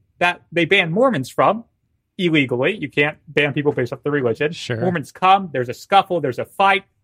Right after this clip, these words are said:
Speaker 1: The governor executes a genocidal order called the Missouri Extermination Order.
Speaker 2: Holy
Speaker 1: It's
Speaker 2: cow.
Speaker 1: not actually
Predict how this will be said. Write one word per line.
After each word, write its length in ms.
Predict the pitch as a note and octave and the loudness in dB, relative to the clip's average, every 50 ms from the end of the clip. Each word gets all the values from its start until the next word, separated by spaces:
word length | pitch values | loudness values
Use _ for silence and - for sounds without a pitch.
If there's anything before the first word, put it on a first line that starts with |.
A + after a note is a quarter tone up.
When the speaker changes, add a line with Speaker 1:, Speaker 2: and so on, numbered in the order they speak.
| _ _ - | _ _ 2
Speaker 1:
The 220 | A#2+ D3+ E3 F3+ - _ _ _ _ _ _ _ _ _ - - _ | 4 4 4 4 -2 _ _ _ _ _ _ _ _ _ -20 -6 _
governor 600 | - D3 C#3+ D3+ F3+ G3 G#3 G#3 G3+ A3 - - _ _ _ _ _ _ _ _ E3+ | 2 2 2 2 0 -2 0 2 2 2 0 -2 _ _ _ _ _ _ _ _ -2
executes 720 | E3+ - - D3+ - - G3+ G3 F#3 - - - - - _ _ _ - | -2 -2 -6 -14 -8 -4 0 0 0 0 -4 -10 -20 -20 _ _ _ -2
a 80 | D#3 | -2
genocidal 760 | B2 - D3+ E3 F#3 D#3 - - F#3 D#3+ D3+ D#3+ E3+ F#3 F3+ - | 0 0 0 0 0 -2 -4 -2 0 0 2 2 2 0 0 -2
order 600 | E3+ D3 C#3+ D3+ E3+ E3+ F3+ F3+ F3+ G#3 A3 A3 - | 0 2 2 2 2 0 -2 -6 -4 -2 -2 -2 2
called 200 | - E3+ D#3+ D3+ | 2 2 2 2
the 60 | D3 | -2
Missouri 300 | C#3+ C3 A#2+ D3+ E3 D3+ | -6 -2 -2 -2 -2 -2
Extermination 600 | B2+ - - D#3+ C#3 B2 B2 B2+ C3 - A3 G#3+ | -4 -4 -6 -4 -4 -2 -4 -4 -4 -4 -4 -4
Order. 380 | G3+ G#3 - - C4+ C#4 C#4 - _ | -2 -2 0 0 0 -4 -6 -8 _
Speaker 2:
Holy 420 | - - - F#3 F3+ D#3+ B2+ - | -20 -10 -6 -6 -6 -6 -6 -6
Speaker 1:
It's 100 | G3 - | -6 -2
Speaker 2:
cow. 120 | - A3+ | 0 0
Speaker 1:
not 100 | A3 G3+ | 0 0
actually 140 | C3 A#2+ D3 | 0 -2 -4